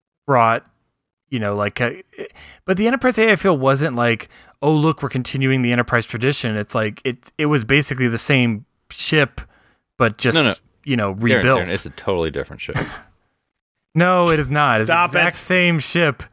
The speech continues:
Speaker 1: with an A plastered on it.
Speaker 3: Stop
Speaker 1: But
Speaker 3: your nonsense, Philip.
Speaker 1: But with the B, that's, I think, where they're really like, "We're gonna continue this tradition. It's not gonna be Kirk's ship. It's going to be this, you know, lineage of,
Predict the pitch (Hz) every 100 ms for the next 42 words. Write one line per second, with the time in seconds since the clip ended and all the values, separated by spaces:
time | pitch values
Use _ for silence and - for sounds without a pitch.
0 | _ - _ _ 139 151 - 175 160 139
1 | 147 131 - 120 110 104 98 - 180 143
2 | 147 147 151 151 143 143 135 135 127 -
3 | - _ _ _ _ _ _ _ _ _
4 | _ 190 170 165 - 127 127 208 208 123
5 | 123 127 139 160 208 - 160 - 151 127
6 | 127 120 117 110 107 156 165 143 110 104
7 | - 117 123 127 117 - 131 - 135 123
8 | 113 117 - 117 117 - 110 104 120 123
9 | 156 - 127 113 107 - 123 98 - -
10 | 95 90 - _ - 104 - 143 127 127
11 | 117 120 113 107 110 101 - - _ _
12 | _ _ 151 110 104 113 120 117 117 113
13 | 101 98 - 135 107 98 101 -